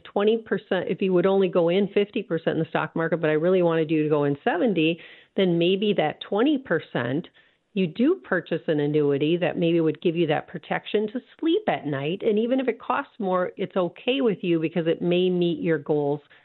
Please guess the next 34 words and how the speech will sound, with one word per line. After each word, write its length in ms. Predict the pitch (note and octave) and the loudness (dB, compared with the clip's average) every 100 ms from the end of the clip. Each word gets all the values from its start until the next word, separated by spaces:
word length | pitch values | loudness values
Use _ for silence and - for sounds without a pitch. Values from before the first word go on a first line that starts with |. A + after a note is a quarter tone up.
| _ - | _ -4
long 460 | C#3+ C#3 C3 C3+ C3 | 0 0 0 -4 -4
term. 280 | E3 B2+ - - - _ | -2 -2 -6 -20 -20 _
So 100 | - | -2
there 160 | G#3+ G#3 | 0 0
is 260 | - B3 D4 | 0 -2 -2
a 200 | F4 - | -6 -8
place 280 | - F#3 D#3+ - | -4 -2 -2 -4
for 140 | - A3 | -2 0
them. 400 | A3+ A#3+ D4+ D#4 - - - - | 0 0 -2 -4 -10 -20 -14 -4
I 200 | F#3+ C4+ D4 | -2 -2 -2
feel 160 | C4+ A#3 | 0 0
bad 380 | F#3 F#3 F3 | 0 -2 -2
because 240 | E3+ E3 F3+ | -4 -6 -4
they're 160 | F3 D#3 - | -4 -4 -2
so 200 | F#3 G3+ - | 0 0 -2
complex 680 | F#3+ F3 D#3 - D3 - - | -4 -4 -4 -2 -4 -4 -10
that 100 | E3+ | -4
I 80 | D#3+ | -4
think 240 | D#3 F3+ E3+ | -2 -2 -2
a 60 | |
lot 320 | C#3 C#3+ D#3 | 0 0 2
of 200 | D#3 D3+ - | 0 0 -4
clients 540 | - D3+ D#3+ D#3+ D#3+ | -2 0 2 0 0
and 120 | C#3+ C3+ | -2 -2
people 320 | F#3 E3 D3 | -4 0 2
out 140 | D3 | 2
there 160 | D3+ C3+ | 0 0
listening 400 | C#3+ D3+ F3 D#3+ | 0 0 -2 0
today, 460 | D#3 D3+ D3 D#3 E3 - _ | 0 0 2 0 -2 -12 _
they 80 | G#3 | 0
don't 240 | C#4 B3+ | 0 0
really 380 | E3+ F#3 F#3+ G3 | 2 2 4 2
understand 720 | D#3+ D3+ C#3+ - B2 C3+ E3 | 0 0 -4 -6 -6 -2 0
them. 240 | F#3+ C4 | 0 0